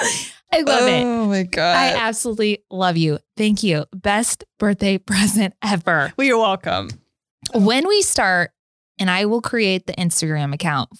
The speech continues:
Speaker 1: for the Hot Widows Club podcast, I might, if you're lucky, <laughs> post that video.
Speaker 2: I, I hope for anyone who's listening, that video never goes anywhere
Speaker 1: <laughs>
Speaker 2: besides Allie's bedroom and my bedroom, because
Speaker 1: Oh.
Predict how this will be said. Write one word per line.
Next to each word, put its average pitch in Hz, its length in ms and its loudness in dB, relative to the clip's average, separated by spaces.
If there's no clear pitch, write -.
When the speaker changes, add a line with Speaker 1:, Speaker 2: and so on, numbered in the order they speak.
Speaker 1:
for 151 340 -2
the 208 80 -2
Hot 185 260 -4
Widows 147 460 0
Club 160 340 0
podcast, - 760 -2
I 185 340 2
might, 185 840 0
if 185 160 -2
you're 233 160 2
lucky, 185 460 0
<laughs> - 80 -14
post - 520 -2
that 320 100 -4
video. - 180 -4
Speaker 2:
I, 285 160 2
I 302 160 2
hope 453 320 0
for 480 80 0
anyone 294 400 0
who's 277 140 -2
listening, 262 400 0
that 226 200 0
video 233 280 0
never 208 380 0
goes 202 220 0
anywhere 277 640 2
Speaker 1:
<laughs> 523 180 -2
Speaker 2:
besides 220 520 0
Allie's 233 360 0
bedroom 233 480 -2
and 220 200 2
my 190 220 0
bedroom, 170 460 -2
because 294 440 2
Speaker 1:
Oh. 214 60 2